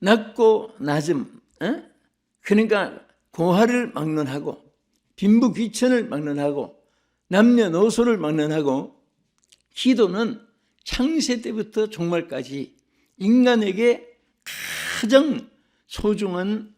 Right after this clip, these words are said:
하나님이 주시는 보하고 선물이고 또 가장 기본이 되고 본질인 것입니다. 그래서 기도 없이 사는 인생은 가장 어리석은 사람이라고 어떤 신학자는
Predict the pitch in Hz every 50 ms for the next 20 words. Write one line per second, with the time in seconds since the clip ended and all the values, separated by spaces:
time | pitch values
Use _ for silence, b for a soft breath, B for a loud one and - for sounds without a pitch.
0 | _ _ _ _ _ _ _ - - 214 226 233 226 220 220 220 220 208 208 214
1 | - 165 - - 180 175 165 170 202 214 208 - - _ _ _ _ _ _ -
2 | 147 156 147 170 175 170 156 160 175 170 - - - - 214 220 220 214 208 170
3 | 170 156 151 170 180 208 269 - _ _ _ _ _ _ _ _ - - 262 240
4 | 202 - - - - _ _ - - - - - 247 277 294 254 233 - - -
5 | - _ _ - - - 226 233 208 233 220 214 214 214 208 175 180 175 196 180
6 | 123 135 143 156 151 143 156 147 147 139 120 110 - - 98 92 - _ - _
7 | _ _ _ _ _ _ _ _ _ _ _ _ _ _ _ _ _ _ _ -
8 | 208 226 180 202 196 - - - 247 262 226 269 240 214 196 - - 254 262 233
9 | - 160 170 175 190 190 190 - 175 170 156 127 151 170 175 165 147 143 170 214
10 | - - _ _ _ _ _ _ _ _ - - 190 185 214 240 254 247 226 -
11 | - 180 185 226 240 220 165 214 233 240 233 226 - 170 175 185 185 175 165 160
12 | 160 151 147 165 190 190 175 - _ _ _ _ _ _ - - 147 160 151 143
13 | - 160 156 151 143 143 - 143 139 143 135 139 135 -